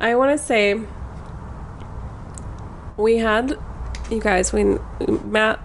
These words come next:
Katniss's interview, we rele-, we released it last week, and we had some, like, technical difficulties in the beginning. I just wanted to sink my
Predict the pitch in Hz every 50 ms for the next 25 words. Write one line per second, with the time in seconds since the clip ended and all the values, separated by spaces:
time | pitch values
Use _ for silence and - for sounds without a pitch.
0 | - - - - - - 208 202 214 202 - 202 196 202 - 180 180 180 185 185
1 | 180 175 - 165 - 175 175 180 175 - 175 180 180 175 175 175 170 170 175 -
2 | - - - - - 185 - - 175 180 - - 196 202 202 196 214 180 190 -
3 | - 240 254 254 240 233 - - - 202 185 - 208 196 196 - 180 175 - 170
4 | 170 - - - 170 165 - 170 165 - 175 175 170 165 170 160 - 170 165 170
5 | 170 175 - - - - - - - - - 254 240 247 - - 294 294 277 -
6 | - 294 277 277 269 240 226 208 - - - 226 233 240 - - 285 269 262 269
7 | 285 285